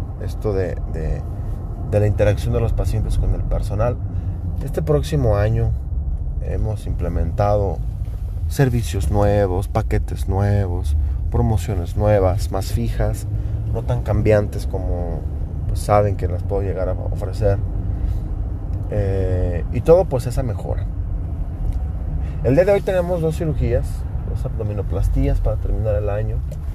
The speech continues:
Sí, la mayoría de amigos, compañeros, ya acabaron su, su día, su año, desde hace semanas o desde ayer. Pero nosotros seguimos aquí. Me siento muy contento por eso.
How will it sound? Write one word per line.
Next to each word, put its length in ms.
Sí, 280
la 100
mayoría 300
de 300
amigos, 500
compañeros, 720
ya 120
acabaron 460
su, 220
su 180
día, 500
su 180
año, 300
desde 160
hace 180
semanas 580
o 200
desde 240
ayer. 340
Pero 120
nosotros 240
seguimos 420
aquí. 200
Me 60
siento 240
muy 120
contento 400
por 160
eso. 200